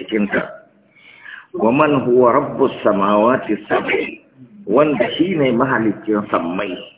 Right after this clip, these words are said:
bakwai, ورب العرش العظيم،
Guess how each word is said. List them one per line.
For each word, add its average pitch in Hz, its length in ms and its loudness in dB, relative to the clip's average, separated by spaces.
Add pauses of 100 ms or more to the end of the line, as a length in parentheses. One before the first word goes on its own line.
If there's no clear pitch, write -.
(240)
bakwai, - 480 -4 (880)
ورب 98 560 0
العرش 120 520 -2
العظيم، 107 720 -2